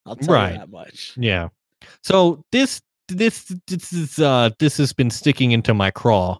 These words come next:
Speaker 2: today.
Speaker 1: Mm.
Speaker 2: I saw this tweet.
Speaker 1: What is
Speaker 2: Um,
Speaker 1: a craw?
Speaker 2: Oh, it's
Speaker 1: Give me a
Speaker 2: like your
Speaker 1: second here.
Speaker 2: side. You know, it's like a thorn in a, a thorn upon your side kind of
Speaker 1: I mean, I
Speaker 2: thing.
Speaker 1: know what the idiom means, but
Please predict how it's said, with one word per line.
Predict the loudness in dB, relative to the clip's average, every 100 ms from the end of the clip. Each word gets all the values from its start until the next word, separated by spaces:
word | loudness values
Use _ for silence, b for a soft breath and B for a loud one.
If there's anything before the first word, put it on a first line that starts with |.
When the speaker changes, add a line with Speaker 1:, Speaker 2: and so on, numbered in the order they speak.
| _
Speaker 2:
today. | -2 0 -2 -2 -6 _ _ _
Speaker 1:
Mm. | -4 0
Speaker 2:
I | 0
saw | 2 0 2
this | -2 -4
tweet. | 0 0 0 -6 _ b b b b 0
Speaker 1:
What | 4
is | 4
Speaker 2:
Um, | 4 0
Speaker 1:
a |
craw? | -2 -4 -4 -6 -10 -14 _ _ _ _ _ _
Speaker 2:
Oh, | 4 6 6
it's | 4
Speaker 1:
Give |
me |
a | 2
Speaker 2:
like | 2
your | 0
Speaker 1:
second | 0 -2
here. | -2
Speaker 2:
side. | -2 -6 -8
You | -6
know, | -6
it's | -4
like | -4
a | -4
thorn | 2 4 4 2
in | -2
a, | -4 -4
a | -4 -4
thorn | 2 4 4
upon | 2 2 0
your | 0
side | -2 0 0 0 -2
kind | -4 -4
of | -4 -4
Speaker 1:
I | 0
mean, | 4
I | 4
Speaker 2:
thing. | 4
Speaker 1:
know | 2
what | 2
the | 0 2
idiom | 0 0 -2
means, | -2 -2 -2
but | -4